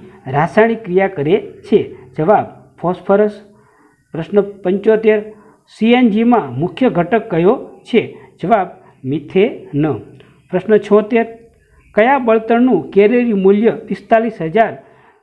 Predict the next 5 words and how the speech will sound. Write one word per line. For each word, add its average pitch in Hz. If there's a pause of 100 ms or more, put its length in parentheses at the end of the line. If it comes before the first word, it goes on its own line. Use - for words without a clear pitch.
(500)
કિલો 220
જૂલ 196 (440)
છે? 190 (460)
જવાબ 180 (340)
પેટ્રોલ. 196